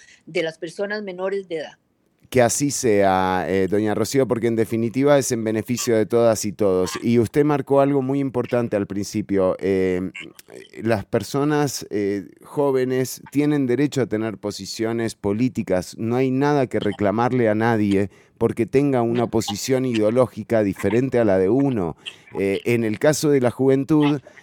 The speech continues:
Speaker 2: también es así. Estas chicas y chicos tienen ideas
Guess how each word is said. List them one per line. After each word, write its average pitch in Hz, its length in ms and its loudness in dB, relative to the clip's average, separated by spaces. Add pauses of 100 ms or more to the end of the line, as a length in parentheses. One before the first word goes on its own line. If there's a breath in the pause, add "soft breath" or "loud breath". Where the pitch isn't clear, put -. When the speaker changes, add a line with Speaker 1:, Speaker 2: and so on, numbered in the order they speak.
(180 loud breath)
Speaker 2:
también 139 720 2
es 151 240 -2
así. 160 480 0 (380 loud breath)
Estas 156 420 0
chicas 147 520 0
y 120 80 -2
chicos 120 600 0 (300 soft breath)
tienen 170 560 4 (920)
ideas 135 800 2